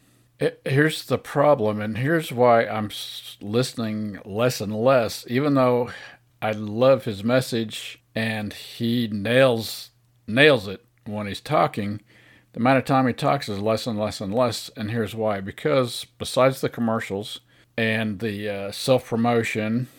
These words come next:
of the network, uh, so you're, you're waiting for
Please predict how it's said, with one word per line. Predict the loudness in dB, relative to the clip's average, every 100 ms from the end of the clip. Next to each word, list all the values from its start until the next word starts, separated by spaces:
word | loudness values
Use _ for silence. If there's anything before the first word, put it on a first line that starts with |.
| _ _ -10
of | -6
the | -2
network, | -2 -2 -4 -6 -8 -16 _ _ _
uh, | -2 0 0
so | 4 4 4 0
you're, | -2 -2 -2 -6
you're | -4 -2
waiting | 4 4 4 0 -4 -6 -16 _
for | -20 -2 0 0 -2